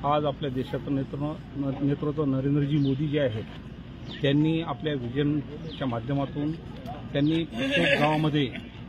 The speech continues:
घर घर जल, घर घर नळ दिलं पाहिजे आणि ह्या बऱ्याच दिवसापासून पाणी पुरवठ्याच्या योजना रखडलेल्या होत्या, त्यासाठी केंद्र शासनानं पन्नास टक्के निधी आणि राज्य शासनानं पन्नास टक्के निधी आणि केंद्र शासनानं जवळजवळ आपल्या या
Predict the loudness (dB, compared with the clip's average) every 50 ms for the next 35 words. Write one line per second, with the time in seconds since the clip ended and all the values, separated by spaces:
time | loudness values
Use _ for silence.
0 | -14 -14 -14 -14 -14 -14 -14 -12 -4 0 2 2 4 4 4 4 4 6 6 6
1 | 6 4 2 -4 -10 -10 -8 -4 -2 0 0 2 2 4 4 4 6 6 4 4
2 | 4 4 4 4 4 2 2 0 0 0 -2 -4 -4 -6 -10 -10 -10 -10 -10 -10
3 | -12 -6 -2 2 4 4 4 4 2 2 2 2 4 4 6 4 4 2 -4 -8
4 | -10 -8 -6 -4 -4 0 2 0 0 0 -2 -2 0 0 0 2 2 2 2 2
5 | 2 2 0 -2 -2 -2 -2 -2 -2 0 0 0 0 2 2 2 2 2 0 0
6 | 2 2 2 4 2 2 0 0 -2 -2 -4 -6 -6 -8 -10 -10 -10 -10 -10 -10
7 | -10 -10 -8 -2 2 2 2 2 0 -2 -4 -4 -2 0 2 2 2 2 0 -2
8 | -2 -2 -2 -2 0 0 0 0 0 -2 0 0 0 0 -2 -4 -6 -4 -2 0
9 | 0 0 0 -2 -2 -4 -2 -2 -2 -2 -2 -2 -2 -4 -4 -4 -6 -6 -2 -2
10 | -2 -2 -2 -2 -2 0 0 -2 -2 -6 -6 -2 0 0 0 0 0 -2 -4 -6
11 | -8 -10 -10 -10 -10 -10 -10 -12 -12 -6 -2 0 2 2 2 2 0 0 0 0
12 | 0 0 -2 -2 -4 -6 -4 -2 -2 0 0 0 0 0 0 0 0 0 0 -2
13 | -2 -4 -4 -4 -4 -4